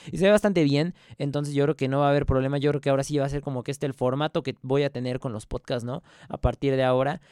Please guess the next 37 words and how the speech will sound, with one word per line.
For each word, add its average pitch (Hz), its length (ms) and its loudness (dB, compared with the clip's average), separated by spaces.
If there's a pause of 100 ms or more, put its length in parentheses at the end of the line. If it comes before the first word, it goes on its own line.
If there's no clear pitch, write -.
(120)
Y, 175 180 0
y, 208 120 0
pues, 190 60 0
está - 160 2
chido, 302 320 6
realmente 277 280 6
no 220 120 2
cambia 190 240 0
mucho. 160 240 -2
Digo, 165 100 0
el 170 80 -2
chiste 208 160 -8
es 208 60 -12
que 139 100 0
me 120 160 0
vean 143 300 2
realmente. 135 840 -2
Eh, 110 60 -6
se 143 140 -2
ve 160 80 4
el 180 100 4
fondo 151 480 0
que - 80 -10
se 131 100 -6
ve 127 80 -4
en 139 60 -4
el 131 100 -4
Twitch, 135 240 -6
entonces, 127 300 -6
pues, - 100 -14
también 120 240 -8
se 135 80 -6
va 127 80 -2
a - 20 -2
ver 127 120 -4
como 120 180 -8
que 107 220 -8